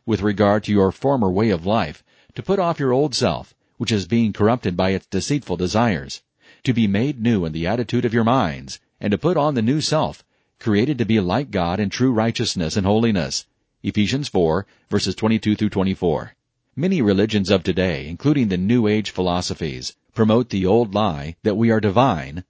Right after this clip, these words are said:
or that we can become gods. But the truth of the matter is that we will never become God or even a god.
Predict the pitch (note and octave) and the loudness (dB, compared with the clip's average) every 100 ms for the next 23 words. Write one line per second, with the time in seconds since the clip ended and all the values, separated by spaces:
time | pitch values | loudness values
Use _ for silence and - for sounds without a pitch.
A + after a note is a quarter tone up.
0 | - G#2+ G#2+ A2+ A#2+ A#2 G#2 G2+ C3+ G2+ | -4 0 2 2 0 0 -2 0 0 0
1 | F#2+ C3 F#2 A#1+ - - _ _ _ - | 2 2 0 -4 -12 -14 _ _ _ -8
2 | A2 G#2+ E3+ F#3+ E3+ E3 A#2 E2 F#2 F2 | -4 0 0 0 -2 -2 0 0 0 -2
3 | D2 F2 G2+ G#2 C#3+ A#2+ G2 B2 C3+ F#2 | -2 -4 -6 -6 -2 -2 0 -2 -2 -2
4 | F#2 - C3 F2+ F#2 A#2 C#2+ C#2+ - _ | -2 -2 -2 -2 0 -2 -2 -10 -20 _
5 | - A2+ B2 G#2 G#2 - D3 C#3+ F#2+ D#2+ | -6 -4 -2 -2 -2 -4 -4 -2 -2 -2
6 | C#2 - | -4 -12